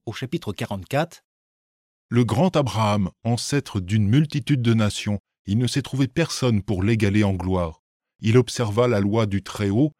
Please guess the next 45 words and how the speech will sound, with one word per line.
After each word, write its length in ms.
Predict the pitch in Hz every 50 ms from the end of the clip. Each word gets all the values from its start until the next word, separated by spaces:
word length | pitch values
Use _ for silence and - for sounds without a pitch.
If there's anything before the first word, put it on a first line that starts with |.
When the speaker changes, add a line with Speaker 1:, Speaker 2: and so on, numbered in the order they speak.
| _ _ -
Speaker 2:
et 160 | 120 120 -
entra 340 | - 113 107 - - - 165
dans 120 | 165 131 104
une 180 | 90 104 110
alliance 380 | 107 101 104 117 120 107 - 101
avec 260 | 85 95 - - -
lui. 220 | 90 87 82 - _ _ _ _ _ _ _ _ _ _
Dans 160 | - 98 98 95
sa 160 | - - 92
chair, 460 | - - 123 123 127 139 139 - - _ _
il 160 | 120 120 131
établit 320 | 151 147 - 135 120 147 156
l'alliance 640 | 131 139 156 151 135 135 143 165 175 156 - - - -
et 100 | 131 110
dans 140 | 104 120 131
l'épreuve, 540 | 139 117 - - - 117 110 120 120 113 117
il 100 | 110 -
fut 160 | - 113 -
trouvé 300 | - - 101 98 104 98
fidèle. 500 | - - 107 101 101 98 98 87 76 - _ _ _ _ _ _
C'est 160 | _ - 110
pourquoi 360 | - - 113 - - 147 151 123
Dieu 180 | 107 113 127
lui 180 | 135 117 113 117
assura, 460 | 107 - - 107 98 85 107 120 123 - _ _ _
par 200 | 87 87 - -
serment, 420 | - 113 110 92 104 120 135 143 - _ _ _ _ _ _ -
que 80 | 135 135
les 100 | 135 139
nations 400 | 135 131 127 - - 165 170 147
seraient 320 | - - 127 110 117 117
bénies 320 | 113 120 127 135 139 139
en 80 | 127 107
sa 160 | - - 107
descendance 680 | 95 107 101 - - 98 90 101 104 113 120 120 - - - _ _ _ _ -
et 80 | 110
qu'il 200 | - - 156 147
le 120 | 139 139 127
multiplierait 720 | 117 120 156 175 156 - - 127 - 123 127 110 113 123 110
comme 240 | - - 117 110
la 80 | 107 95
poussière 400 | - - 104 - - - 120 101
de 80 | 107 101
la 140 | 92 90
terre, 340 | - _ - 104 107 110 113